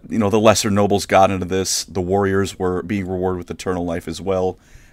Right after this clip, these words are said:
being bound into the Ushabtis, the constructs, like, uh, was mentioned earlier. And very morbid, but this is still one of the most prosperous times of Camarine history. Or all of Nehekara, really. And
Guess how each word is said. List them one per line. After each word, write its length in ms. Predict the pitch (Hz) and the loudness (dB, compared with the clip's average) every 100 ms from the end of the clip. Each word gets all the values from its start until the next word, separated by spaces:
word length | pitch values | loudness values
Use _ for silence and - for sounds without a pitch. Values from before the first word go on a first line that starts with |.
| - | -8
being 260 | 110 92 85 | -4 -2 -2
bound 300 | 90 90 90 | 0 0 -4
into 180 | - | -8
the 220 | - 85 - | -10 -10 -8
Ushabtis, 840 | 85 - 101 90 - 95 92 - | -8 0 2 2 0 -6 -6 -8
the 80 | - | -8
constructs, 800 | - 92 85 98 95 - - - | -4 -4 -4 -6 -6 -6 -12 -10
like, 200 | 92 - | -10 -6
uh, 200 | 85 87 - - | -8 -8 -12 -16
was 160 | - 85 | -10 -6
mentioned 340 | 92 87 95 | -4 -4 -4
earlier. 420 | 92 92 92 92 - - - - - - | -2 -2 -2 -4 -8 -20 -20 -20 -18 -8
And 200 | - 247 - | -8 -8 -12
very 380 | - 175 208 196 | -2 4 4 4
morbid, 580 | 170 135 156 170 214 196 - - | 0 2 4 6 2 2 -16 0
but 280 | 123 113 - - - | 6 6 6 -8 -20
this 260 | - 123 - | -4 -2 -2
is 140 | 127 | -2
still 420 | - - 107 101 | -2 0 0 0
one 240 | - 87 92 | -2 -4 -4
of 60 | |
the 60 | 90 | -4
most 200 | 90 - | -6 -6
prosperous 460 | 92 82 - 87 - | -4 -4 -6 -10 -8
times 320 | 85 78 80 | -6 -6 -8
of 100 | - | -10
Camarine 380 | 82 73 76 85 | -8 -6 -6 -8
history. 420 | 143 - 65 - - _ _ _ _ - | -8 -8 -8 -10 -16 _ _ _ _ -8
Or 180 | 92 90 - - | -4 -4 -6 -8
all 200 | - 87 | 0 0
of 80 | 85 | 0
Nehekara, 500 | 85 87 110 87 76 | -4 -2 -2 -2 -4
really. 240 | 69 60 - - - - - _ - - | -4 -6 -8 -14 -20 -20 -20 _ -14 0
And 480 | 104 117 123 123 | 4 6 6 4